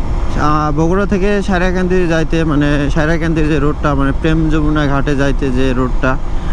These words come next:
আহ, ওই রোডটা আর এই ধনুটের রোডটা একটু সিমিলার লাগতেছে। এই জমিগুলো, রোডগুলো, তারপরে এই যে সাইড দিয়ে যে টিনের ঘরবাড়ি, মানে, মনে হচ্ছে, আমার কাছে মনে হচ্ছে যে আমি সারিয়াকান্দিতে যাচ্ছি বগুড়া থেকে, এরকম মনে হচ্ছে।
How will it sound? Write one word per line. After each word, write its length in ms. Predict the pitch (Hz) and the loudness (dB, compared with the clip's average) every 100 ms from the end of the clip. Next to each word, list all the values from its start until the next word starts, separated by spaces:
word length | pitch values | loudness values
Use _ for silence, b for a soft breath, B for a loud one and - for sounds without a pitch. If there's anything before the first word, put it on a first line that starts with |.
| B - | B 0
আহ, 520 | 127 123 123 127 135 | 0 0 0 0 0
ওই 200 | 156 180 | 0 2
রোডটা 520 | 185 185 196 190 185 | 0 0 0 0 0
আর 260 | 180 165 160 | -2 -2 0
এই 180 | 160 151 | 0 2
ধনুটের 480 | 151 156 160 170 | 2 0 0 0
রোডটা 440 | 156 151 - 143 156 - - - - | 0 0 0 -2 -2 -2 -2 -2 0
একটু 260 | 160 - 180 | 0 0 0
সিমিলার 480 | - 190 202 185 160 | 0 0 2 0 0
লাগতেছে। 680 | 135 - 135 - 139 160 - - - - | 0 0 -2 0 0 0 -2 -2 0 0
এই 280 | 135 139 131 | 2 0 0
জমিগুলো, 640 | 156 160 165 156 156 147 143 | 0 0 2 2 0 0 -2
রোডগুলো, 580 | 143 147 143 139 147 143 143 | -2 0 0 0 0 0 0
তারপরে 420 | 131 131 135 135 | 0 0 0 2
এই 100 | 127 | 2
যে 340 | 131 131 123 - - - | 0 0 -2 -2 -2 0
সাইড 220 | 131 127 | 2 0
দিয়ে 220 | 123 127 | 0 0
যে 160 | 120 123 139 | 2 0 2
টিনের 320 | 135 139 127 | 2 2 2
ঘরবাড়ি, 480 | 135 135 135 127 147 - B B - | 2 2 0 0 -2 -2 B B 0
মানে, 220 | 139 139 | 2 2
মনে 260 | 131 147 185 | 2 2 2
হচ্ছে, 220 | 170 190 | 0 0
আমার 240 | 165 170 175 | 0 0 0
কাছে 200 | 175 175 | 0 0
মনে 200 | 160 156 | 0 0
হচ্ছে 220 | - 151 | 0 0
যে 100 | 156 | 0
আমি 320 | 151 151 147 - - - | 0 0 -2 -2 -2 0
সারিয়াকান্দিতে 680 | 143 147 131 135 123 123 120 | 0 0 0 0 0 0 0
যাচ্ছি 260 | 117 - | 0 0
বগুড়া 320 | 120 120 120 | 0 0 0
থেকে, 320 | 113 120 131 135 | 0 0 0 0
এরকম 300 | 131 123 117 | 0 0 0
মনে 200 | 120 117 | 2 0
হচ্ছে। 320 | 107 - | -2 -2